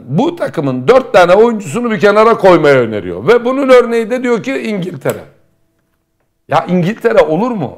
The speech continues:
Allah aşkına yani. İngiltere'nin kadrosunu gözüm kapalı sayarım. Doğru sayarız. Ya biz daha yeniyiz bak. Bir, elimizde bir şey kalacaksa Avrupa Şampiyonası'nın en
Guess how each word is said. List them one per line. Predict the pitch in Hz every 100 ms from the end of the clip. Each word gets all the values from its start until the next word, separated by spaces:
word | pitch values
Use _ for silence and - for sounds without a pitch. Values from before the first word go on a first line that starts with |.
| -
Allah | 123 156 -
aşkına | - - 156 135
yani. | 113 104 85 69 _ _ _ _ _
İngiltere'nin | 202 240 247 240 240 208 196
kadrosunu | 214 214 214 196 220
gözüm | 190 202 202 220
kapalı | 196 - 226
sayarım. | 170 196 190 135 120
Doğru | 208 247 220
sayarız. | 208 208 220 170 117 - _ _ _ _ _ _ _ _ _ -
Ya | 151 190
biz | 151 147
daha | 196
yeniyiz | 180 165 233 202 147
bak. | 123 -
Bir, | 120 151
elimizde | 190 233 196 180
bir | 170
şey | 180 220
kalacaksa | 185 185 180 240 - 139 113 _ _ _ -
Avrupa | 156 247 240 202
Şampiyonası'nın | 196 190 165 175 165 175 214
en | 208